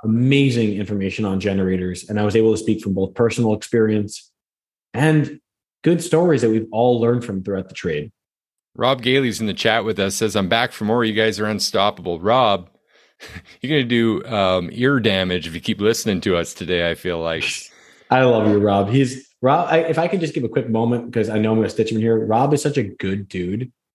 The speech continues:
Speaker 1: because no matter what he does, he is always pushing his hundred percent.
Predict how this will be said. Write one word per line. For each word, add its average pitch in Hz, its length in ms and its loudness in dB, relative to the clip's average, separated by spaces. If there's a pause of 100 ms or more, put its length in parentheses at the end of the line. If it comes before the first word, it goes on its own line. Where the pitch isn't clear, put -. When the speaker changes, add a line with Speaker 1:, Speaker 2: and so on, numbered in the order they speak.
(260)
Speaker 1:
because 120 580 2
no 117 60 2
matter 113 280 0
what 101 400 -2
he 170 280 -4
does, 101 720 -6 (260)
he 135 120 2
is 127 220 0
always 123 300 4
pushing 127 320 -4
his 101 120 -4
hundred 104 280 -4
percent. 87 320 -10